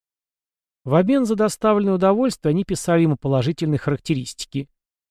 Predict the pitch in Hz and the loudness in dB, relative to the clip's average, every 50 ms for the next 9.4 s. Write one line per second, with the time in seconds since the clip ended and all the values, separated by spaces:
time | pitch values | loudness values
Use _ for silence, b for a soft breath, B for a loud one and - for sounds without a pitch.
0 | - - 156 147 - - 165 151 156 147 - - 160 160 156 143 - - - - | -6 -4 -2 -2 0 -2 0 0 0 0 0 0 0 0 0 0 0 -4 -6 0
1 | 147 143 147 139 143 143 139 131 - - - 190 202 - - 127 113 110 127 127 | 2 2 4 4 2 2 0 0 -2 0 2 2 2 2 0 -4 -4 -4 -4 -6
2 | - - - 143 139 131 - - 139 127 123 151 196 208 196 170 - - - 160 | -6 -4 -4 -2 0 0 0 -2 -2 -2 -2 0 0 0 -2 -2 -6 -4 -2 -2
3 | 156 170 196 247 - - 220 190 180 - - 160 165 156 135 117 117 185 170 139 | 0 0 0 -2 -4 -2 -2 -2 -2 -2 0 2 2 2 2 0 -4 -6 -6 -8
4 | 139 - _ _ _ _ _ _ _ _ _ - 170 160 - - 262 285 294 262 | -10 -12 _ _ _ _ _ _ _ _ _ -8 -8 -6 -4 -2 0 0 0 0
5 | - - 170 156 151 147 143 143 139 - - - - 147 135 - - 226 254 254 | 0 0 0 2 2 2 2 0 -2 -4 -6 -6 -4 -4 -4 -2 0 0 0 0
6 | 240 185 - - 147 131 - - 143 - - 143 151 143 - - - 147 135 - | 0 -2 -2 -2 -2 -2 -2 -2 -6 -4 -2 -2 -2 -2 -4 -6 -6 -6 -6 -6
7 | - - 156 143 - 135 127 - _ _ _ _ _ _ _ _ - 185 220 285 | -4 -4 -6 -6 -6 -8 -12 -12 _ _ _ _ _ _ _ _ -4 -2 0 2
8 | 247 160 139 139 139 - - - 143 - _ - - - - 214 240 240 220 - | 4 4 2 2 0 -4 -8 -14 -16 -18 _ -20 -6 0 2 2 2 2 0 -2
9 | - - - 131 123 127 - | -4 -4 -2 -2 -2 -4 -6